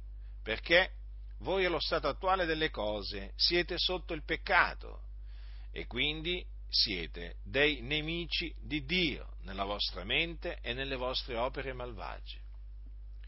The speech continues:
Per cui se rifiuterete di credere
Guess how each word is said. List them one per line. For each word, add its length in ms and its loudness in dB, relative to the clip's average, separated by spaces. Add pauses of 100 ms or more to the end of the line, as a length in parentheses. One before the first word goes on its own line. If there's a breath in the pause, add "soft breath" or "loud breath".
(600 soft breath)
Per 240 -2
cui 420 6
se 220 10
rifiuterete 880 8
di 140 -2
credere 880 6